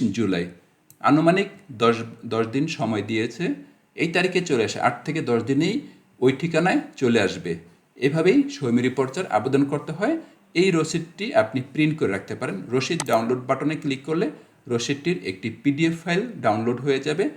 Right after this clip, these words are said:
সেটি আপনারা প্রিন্ট করে সংগ্রহ রাখবেন অথবা মোবাইল দিয়ে এই স্ক্রিনটির ছবি তুলে রাখবেন। যদি না আসে তাহলে যেন জেলা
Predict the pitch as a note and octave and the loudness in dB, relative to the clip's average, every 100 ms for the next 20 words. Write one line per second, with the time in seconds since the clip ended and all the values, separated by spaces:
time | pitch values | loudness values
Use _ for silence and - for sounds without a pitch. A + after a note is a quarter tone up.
0 | - _ _ - C#3 C#3 B2 D3 D3+ G#3+ | -14 _ _ -4 0 2 0 2 2 2
1 | D#4 - _ _ C#3 C#3+ - F#3+ - B2+ | 0 -12 _ _ 2 2 0 -2 0 -2
2 | C3+ C#3 C#3+ C#3+ G#3 C4 - E3+ D4 A#2+ | 0 2 2 2 -2 -4 -4 -2 -2 -2
3 | B2 B2+ C3 C3+ A3+ C#4+ - A2 A#2 - | -2 0 -2 0 0 -2 -4 -4 -4 -6
4 | - D3 - - - _ - C3 A#2 A2+ | 0 2 2 -2 -6 _ 0 2 2 0
5 | G2+ F#2+ F2 E2 F2+ G2+ A2+ A#2+ A#2 C3 | 0 0 -2 -4 -6 -6 -4 -2 0 0
6 | D#2+ C#3 - C#4+ - F#2+ A2 A2 B2+ E4 | 0 -2 -4 -8 -6 -4 -4 -2 -2 -2
7 | D#4+ C3 G#2+ G#2 | -2 -6 -4 0